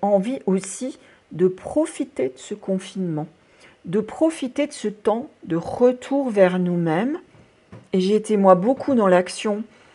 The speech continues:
parce qu'il fallait, euh, euh, faire des choses pour, euh, bah, tout simplement mettre les activités au maximum en ligne et sauver les meubles, hein, puisque c'était pas tout à fait, euh, simple comme ça. Et, et, euh, en fait,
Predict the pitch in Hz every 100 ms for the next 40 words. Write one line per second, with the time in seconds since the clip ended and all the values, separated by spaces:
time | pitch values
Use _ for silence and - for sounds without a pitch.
0 | _ - 185 185 202 - 180 180 196 202
1 | 175 147 - - _ _ _ _ _ _
2 | - 170 165 165 202 190 196 240 240 -
3 | - 180 170 165 156 151 151 - _ _
4 | _ _ _ _ _ _ - 143 180 175
5 | 170 156 165 180 180 175 - - - 160
6 | 180 - 170 165 160 - 180 - 190 170
7 | 160 160 180 160 156 156 185 208 160 151
8 | - 156 160 147 165 262 339 185 214 220
9 | - 196 175 170 - 160 - - 156 -
10 | 170 160 143 131 - - _ - 185 175
11 | 170 160 156 151 226 233 359 - - -
12 | - _ - 196 185 170 - - - 185
13 | 180 175 165 160 - 175 175 - 285 -
14 | - -